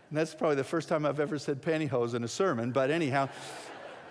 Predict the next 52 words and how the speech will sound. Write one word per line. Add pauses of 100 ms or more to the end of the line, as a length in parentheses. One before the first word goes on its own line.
(1000)
You
know,
that's
the
kind
of
egg,
and
they
were
given
the,
the
egg,
and
they
were
supposed
to
open
it
up
and
go
out
and
find
something
that
spoke
of
new
life
and
put
it
in
the
egg
and
bring
it
back
to
class.
And
so
that's
what
the
students
did.